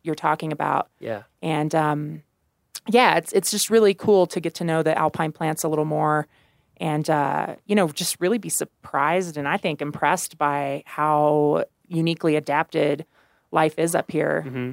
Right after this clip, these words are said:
Speaker 1: I mean, they've done studies where they've taken high elevation plants down to greenhouses and they drop dead.
Speaker 2: Really?
Speaker 1: They're like, "Life is too good. I
Speaker 2: Too
Speaker 1: just
Speaker 2: good.
Speaker 1: can't take it."
Speaker 2: Yeah.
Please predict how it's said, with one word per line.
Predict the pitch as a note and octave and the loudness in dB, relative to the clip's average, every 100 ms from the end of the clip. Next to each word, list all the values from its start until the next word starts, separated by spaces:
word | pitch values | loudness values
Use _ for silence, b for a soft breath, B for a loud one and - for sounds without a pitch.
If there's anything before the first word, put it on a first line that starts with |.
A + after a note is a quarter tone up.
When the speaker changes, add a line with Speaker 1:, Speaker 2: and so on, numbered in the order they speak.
| - | -8
Speaker 1:
I | F3 | -4
mean, | E3+ | 0
they've | F3 | 2
done | F#3+ | 2
studies | F3+ - E3 F#3 | 2 2 4 4
where | F3 | 4
they've | D#3 D3+ | 4 2
taken | - D#3 D#3+ | 0 -2 0
high | D#3+ D3+ | 0 2
elevation | D#3 D3+ D3+ E3+ D#3+ | 2 2 0 0 -2
plants | - D3+ F#3 - | -2 -2 -2 -4
down | - E3 | -2 0
to | D#3 | 0
greenhouses | D3+ D#3+ F3+ G3 B3 G#3+ | -2 -2 0 0 -2 -2
and | E3 | -2
they | E3 | 2
drop | D#3 D#3 | 2 2
dead. | C#3+ - b b b b - | 0 0 b b b b 2
Speaker 2:
Really? | G3 | 4
Speaker 1:
They're | D#3+ | 6
like, | D#3+ D#3+ | 4 4
"Life | F#3+ A#3 | 4 4
is | F3 D#3 | 4 0
too | - C4 C4+ | 2 4 8
good. | B3+ B3+ B3 | 8 8 8
I | D3+ | 6
Speaker 2:
Too | |
Speaker 1:
just | F#3 B2+ | 6 4
Speaker 2:
good. | |
Speaker 1:
can't | G3 F#3 | 4 4
take | D3 B2 | 4 4
it." | - - - | 0 -4 2
Speaker 2:
Yeah. | D3 A#2 | 4 4